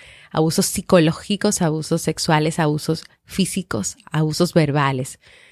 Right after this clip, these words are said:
desde tu pareja, amigas, amigos, hasta personas de tu grupo de trabajo. Número cuatro, para empoderarte aún más de tu vida, de tus propias decisiones, de tus deseos,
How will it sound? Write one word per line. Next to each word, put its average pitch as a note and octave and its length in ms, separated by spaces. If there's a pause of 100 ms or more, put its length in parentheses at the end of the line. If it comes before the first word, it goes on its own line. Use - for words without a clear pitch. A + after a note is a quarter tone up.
(200)
desde G#3+ 220
tu - 160
pareja, D#3+ 640
amigas, D#3+ 640
amigos, E3+ 680
hasta - 240
personas E3 420
de F#3 80
tu F3 140
grupo D#3+ 520 (320)
de E3 120
trabajo. B2+ 640 (560)
Número B3 320
cuatro, - 420 (240)
para G#3 220
empoderarte G3+ 1000
aún F3 280
más F#3+ 260
de G#3+ 120
tu F#3 160
vida, E3+ 480 (300)
de F3 100
tus - 180
propias F3+ 360
decisiones, D3+ 800 (180)
de C3+ 100
tus - 220
deseos, D#3 640